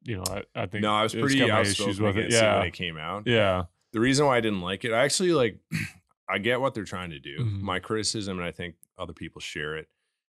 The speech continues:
Speaker 2: and I've heard people like Marty Bent and others say
Speaker 1: Mm-hmm.
Speaker 2: the same, is, like, they were, they're le-, in my eyes, like, they're, they're legitimizing this whole
Speaker 1: The, the
Speaker 2: clean,
Speaker 1: narrative.
Speaker 2: dirty mining. Like,
Speaker 1: Right.
Speaker 2: they're, in,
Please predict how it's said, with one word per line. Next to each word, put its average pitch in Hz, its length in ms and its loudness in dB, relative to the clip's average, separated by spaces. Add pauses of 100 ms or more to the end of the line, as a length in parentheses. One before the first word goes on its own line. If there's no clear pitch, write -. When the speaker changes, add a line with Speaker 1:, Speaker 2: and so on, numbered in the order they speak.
(160)
Speaker 2:
and 78 100 -10
I've 71 100 -10
heard 82 160 -8
people 71 380 -14
like 76 200 -16
Marty 69 240 -10
Bent 67 320 -16
and 73 100 -16
others 73 280 -6
say 92 80 -4
Speaker 1:
Mm-hmm. 65 80 -10
Speaker 2:
the 71 60 -12
same, 64 380 -12
is, 71 140 -12
like, 71 240 -14 (760)
they 92 200 0
were, 92 520 0
they're 101 220 -2
le-, 110 120 0
in 101 140 -2
my 123 240 4
eyes, 98 360 2
like, 87 160 -4
they're, 92 260 -2
they're 98 140 -8
legitimizing 90 1000 -4
this 76 180 -6
whole 76 600 -10
Speaker 1:
The, 123 180 -10 (160)
the 113 140 0
Speaker 2:
clean, 110 140 2
Speaker 1:
narrative. 101 260 2
Speaker 2:
dirty 98 160 -2
mining. 78 480 -10
Like, 107 200 -4
Speaker 1:
Right. 110 80 -8
Speaker 2:
they're, 90 300 -2 (120)
in, 95 140 -8